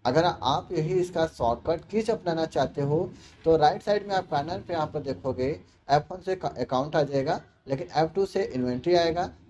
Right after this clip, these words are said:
एफ़ थ्री से स्टेटरी। तो हमें यहाँ पर क्या करना है, टे-, अ, status and taxation का जो shortcut keys है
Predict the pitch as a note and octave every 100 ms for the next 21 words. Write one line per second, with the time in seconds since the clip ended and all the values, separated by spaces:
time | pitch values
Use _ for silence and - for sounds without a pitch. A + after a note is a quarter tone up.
0 | - C#3+ - E3+ F3 F3 G3+ - - -
1 | C3+ - A#2 A2 F#2 D2+ - _ - -
2 | D3+ F#3 G3+ F#3 F#3 F#3+ E3+ D#3+ D#3 C3+
3 | B2+ B2 B2+ D3+ A3+ - _ _ _ _
4 | - D#3 D#3 A#2 A#2+ A#2+ C3 - D3 G3
5 | F#3 E3+ G3 - _ - C#3+ C#3 - F#3
6 | F3 E3 D#3 C#3 D3 D3 C#3+ B2 C3 -
7 | F#3+ - F3 D3 D3